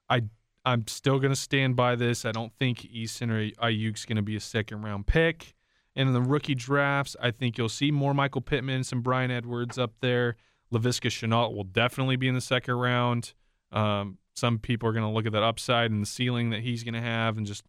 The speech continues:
hold him and wait and see. Uh, as for the first round, um, I think we kinda nailed the first round. The Reagor is, the Reagor pick's a little bit, uh, off for me, but, uh, that's Chase's guy. So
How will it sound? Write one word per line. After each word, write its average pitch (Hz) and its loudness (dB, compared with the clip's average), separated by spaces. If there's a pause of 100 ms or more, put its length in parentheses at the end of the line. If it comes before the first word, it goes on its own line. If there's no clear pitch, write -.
hold 117 0
him 110 2
and 104 -4 (380)
wait 113 2
and 107 -6
see. 120 -2 (640)
Uh, 101 -2
as 143 2
for - 0
the 127 0
first - -2
round, 269 0 (160)
um, 135 2 (1400)
I 120 -10
think 190 -2
we 202 0 (100)
kinda 135 0
nailed 110 0
the 95 -6
first - -6
round. 113 -2
The 101 -10
Reagor 113 0 (120)
is, 104 -2 (540)
the 127 0
Reagor 123 2
pick's 123 -2
a - -10
little 113 -4
bit, 110 2 (280)
uh, 110 -2
off 110 0
for 117 -4
me, 117 -2
but, 104 -2 (200)
uh, 98 -6 (100)
that's 123 2
Chase's 135 0
guy. 76 -18
So 95 -4